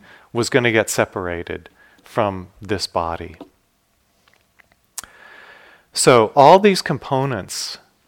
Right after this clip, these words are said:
that we have assembled here, they're all conditioned. And we need to look in and see that, um, see that conditioned nature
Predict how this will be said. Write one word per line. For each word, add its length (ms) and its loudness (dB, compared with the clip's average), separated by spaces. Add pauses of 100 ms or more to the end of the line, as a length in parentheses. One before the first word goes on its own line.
that 280 2
we 520 -4 (300)
have 180 2
assembled 560 -2
here, 460 -12 (380)
they're 180 4
all 220 4
conditioned. 720 -6 (2250)
And 240 4
we 100 2
need 240 4
to 100 4
look 320 2
in 320 0
and 220 -4
see 400 0
that, 520 2
um, 300 -4
see 280 0
that 240 2
conditioned 600 -4
nature 520 -6